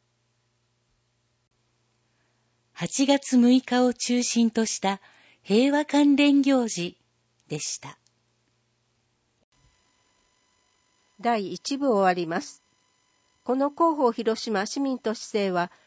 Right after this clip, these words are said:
Speaker 2: 広島市広報課がお届けしています。配信した情報と同様の内容が、広島市ホームページ上でもご覧になれます。どうぞご利用ください。お問い合わせ先は、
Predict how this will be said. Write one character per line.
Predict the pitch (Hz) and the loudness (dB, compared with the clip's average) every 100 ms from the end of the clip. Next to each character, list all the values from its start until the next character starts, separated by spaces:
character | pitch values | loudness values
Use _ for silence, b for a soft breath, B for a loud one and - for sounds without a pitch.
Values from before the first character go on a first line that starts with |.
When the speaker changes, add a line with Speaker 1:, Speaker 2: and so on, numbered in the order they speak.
| b | b
Speaker 2:
広 | - 208 302 - | -12 -4 -4 -4
島 | 269 269 | -2 -2
市 | 285 - 170 _ - | -4 -8 -8 _ -4
広 | 277 277 | -2 -2
報 | 285 | -4
課 | 277 240 | -2 -2
が | 233 180 | -2 -4
お | |
届 | - 170 175 165 | -6 -6 -6 -8
け | |
し | 156 | -10
て | - 147 | -8 -8
い | 143 | -6
ま | 127 | -10
す。 | - - _ _ _ _ _ _ _ _ _ | -12 -20 _ _ _ _ _ _ _ _ _
配 | - 233 254 | -8 -4 -4
信 | - 254 | -6 -6
し | |
た | - 240 | -4 -2
情 | 240 247 | 0 0
報 | 247 233 | 0 -2
と | 233 | -2
同 | 226 226 | 0 0
様 | 226 220 | 0 -2
の | 220 | -2
内 | 214 214 | -2 -2
容 | 214 208 | -2 -2
が、 | 202 214 b b | -4 -6 b b
広 | - 233 285 | -8 -4 -4
島 | 285 269 | -4 -4
市 | 294 185 | -4 -6
ホ | 175 240 | -4 -2
ー | |
ム | 285 | -2
ペ | 285 277 | -2 -4
ー | |
ジ | 262 | -6
上 | 262 269 269 | -4 -2 -2
で | 269 | -2
も | 208 | -4
ご | 175 | -4
覧 | 160 151 | -6 -6
に | 147 | -8
な | 139 | -8
れ | 139 | -10
ま | 113 160 | -10 -12
す。 | - _ _ _ _ | -14 _ _ _ _
ど | 156 277 | -8 -6
う | |
ぞ | 277 185 | -4 -6
ご | 160 | -6
利 | 160 | -6
用 | 160 | -6
く | 151 160 | -8 -10
だ | 160 | -12
さ | - 143 | -10 -12
い。 | 135 _ _ _ _ _ _ _ _ _ | -12 _ _ _ _ _ _ _ _ _
お | 175 | -8
問 | - 254 254 | -2 0 2
い | |
合 | 247 | 2
わ | 254 | 0
せ | - | -2
先 | 240 233 226 | -6 -4 -2
は、 | 214 208 | -2 -4